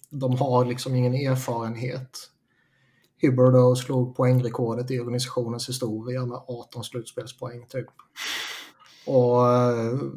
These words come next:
de har ju knappt spelat något slutspel. Eh,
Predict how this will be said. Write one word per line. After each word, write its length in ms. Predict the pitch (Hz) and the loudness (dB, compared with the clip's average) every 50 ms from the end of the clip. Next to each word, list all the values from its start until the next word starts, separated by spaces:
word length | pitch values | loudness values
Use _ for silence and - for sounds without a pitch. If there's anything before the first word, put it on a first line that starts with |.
| 151 - | -12 -14
de 320 | 180 175 180 175 175 156 156 | -12 -8 -4 0 2 6 6
har 80 | 151 | 6
ju 60 | 143 | 6
knappt 220 | - - 151 131 - | 6 6 4 4 4
spelat 400 | - - 151 135 127 117 110 - | 2 2 4 4 4 4 2 0
något 140 | 135 127 - | 0 0 0
slutspel. 600 | - - 127 120 - - - 120 113 123 127 123 - - - - - - - - - - - | 0 2 0 0 0 -2 -8 -8 -8 -8 -8 -10 -12 -18 -20 -20 -20 -18 -20 -20 -20 -18 -16
Eh, 640 | - - 117 113 113 113 113 113 120 120 127 131 | -12 -10 -8 -8 -8 -8 -8 -10 -10 -10 -8 -8